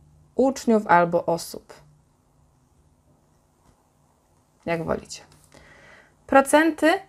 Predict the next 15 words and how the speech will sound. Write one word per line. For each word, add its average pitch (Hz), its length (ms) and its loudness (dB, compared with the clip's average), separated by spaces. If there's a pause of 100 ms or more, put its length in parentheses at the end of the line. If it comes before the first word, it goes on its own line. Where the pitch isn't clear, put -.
zamieniamy 214 920 2
na 185 220 -2
ułamek 185 500 0
dziesiętny, 214 580 -2
czyli 180 320 -4
dzielimy 226 560 0
przez - 440 -8 (200)
sto. 185 640 0 (440)
Będziemy 185 300 -6
mieć 175 200 -6
zero 269 280 2
dwadzieścia 180 520 -4
cztery 175 600 -2 (2250)
razy 247 320 2
dwieście. - 540 -4